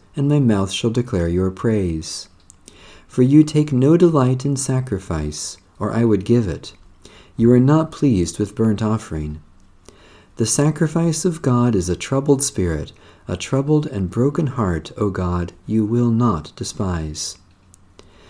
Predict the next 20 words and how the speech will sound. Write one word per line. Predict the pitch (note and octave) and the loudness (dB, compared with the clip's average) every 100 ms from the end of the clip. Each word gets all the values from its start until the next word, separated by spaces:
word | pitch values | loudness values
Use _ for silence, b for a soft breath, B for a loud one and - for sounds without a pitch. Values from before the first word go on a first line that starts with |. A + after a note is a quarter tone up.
| b b - | b b -2
Favor | - C3 C#3 C3 | 4 6 6 4
Zion | B2 A#2+ C#3+ D3+ C#3+ | 4 2 4 2 0
with | G#2 | 0
your | F#2+ | -2
good | F2+ B2 B2+ | 0 0 -2
pleasure, | - F2 F2 F2+ F#2 b b b E2+ | -4 -4 -2 -4 -4 b b b -4
build | G2 A#2 C#3 | 2 2 2
up | D3 D3 | 0 0
the | D3+ | 2
walls | A#2 G2+ G2 - | 4 4 2 -2
of | G#2+ | -6
Jerusalem. | G#2+ G2+ F#2+ - E2 D2+ D#2 - _ b b b b | -2 -2 -2 -4 -4 -4 -8 -14 _ b b b b
Then | G2 G#2+ | 0 4
you | D3 | 6
will | D#3+ D#3 | 6 4
delight | D#3+ D3 C3 E2+ D#2 | 2 2 2 0 -2
in | F#2+ | 0
the | A2 | 0
appointed | G#2+ A2 B2 C3 D3 | 0 0 0 0 -2
sacrifices, | - G2+ - F2+ E2+ D#2+ - D#2 D#2 - | -4 -4 -6 -8 -6 -6 -6 -10 -8 -12